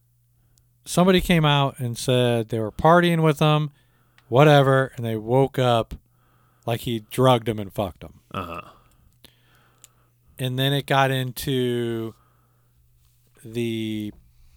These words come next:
Speaker 1: band saying, "Well, we don't really party with Till. He goes and does his own thing and
Speaker 2: Yeah.
Speaker 1: has done that for a while." But you gotta remember, these guys are all German,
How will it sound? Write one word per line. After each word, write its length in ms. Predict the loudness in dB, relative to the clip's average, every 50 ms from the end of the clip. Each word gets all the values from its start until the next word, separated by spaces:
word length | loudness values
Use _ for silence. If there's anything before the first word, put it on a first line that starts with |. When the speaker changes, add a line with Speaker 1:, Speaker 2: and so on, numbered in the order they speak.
| _ -6
Speaker 1:
band 520 | -4 -2 0 2 2 2 0 0 -2 -4 -8
saying, 680 | -6 -4 -4 -2 -2 -2 -4 -4 -6 -6 -8 -10 -12 -14 _ _ _ _ _ _ _ _ _ _ -4
"Well, 320 | 0 2 2 2 2 0
we 160 | 0 0 2 2
don't 160 | 2 2 2
really 200 | 2 2 2 0
party 440 | -2 -2 2 4 4 4 4 2 0
with 160 | -2 -4 -6
Till. 300 | -6 -6 -4 -2 -2 -2
He 120 | -2 -2 0
goes 220 | 0 0 0 0
and 80 | -2 -2
does 160 | -2 -2 -2
his 140 | -4 -6 -6
own 180 | -8 -8 -10
thing 420 | -8 -6 -4 -4 -4 -4 -4 -6 -4
and 80 | -4
Speaker 2:
Yeah. 140 | -2 -2 0 -2
Speaker 1:
has 140 | -2 -2 -6 -8 -6
done 300 | -4 -4 -4 -4 -4 -6
that 200 | -8 -8 -8 -6
for 160 | -6 -6 -4
a 60 | -4
while." 500 | -6 -8 -8 -6 -4 -2 -2 -4 -4 -6 _ -20 _ -20 -20 _ -8
But 100 | -2 2
you 60 | 4
gotta 140 | 4 4 4
remember, 440 | 4 2 2 2 2 2 2 0 -2 _ _ _ _ -8
these 100 | -4 2
guys 180 | 4 4 4 4
are 80 | 4
all 80 | 2 2
German, 540 | 2 2 2 4 4 2 0 -2 -6 -8